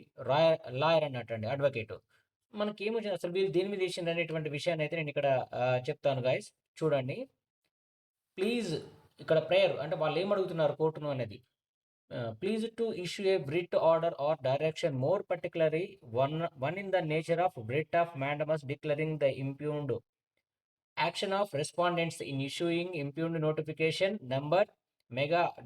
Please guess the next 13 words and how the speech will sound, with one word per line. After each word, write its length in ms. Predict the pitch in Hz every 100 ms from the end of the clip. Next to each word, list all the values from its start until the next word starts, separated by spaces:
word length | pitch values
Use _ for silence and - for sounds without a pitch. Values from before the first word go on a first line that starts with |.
| 113
D 160 | 143
S 100 | 160 -
C 120 | 180 - 123
or, 120 | 151 156 - 127
uh, 140 | 120 120
T 120 | 156 165
R 160 | 165 156
C 220 | 226 262 127 113
one 120 | 147 143 107 _ _
two 80 | 147
thousand 200 | 151 151
twenty-five 440 | 151 160 175 185 156
dated 360 | 143 143 143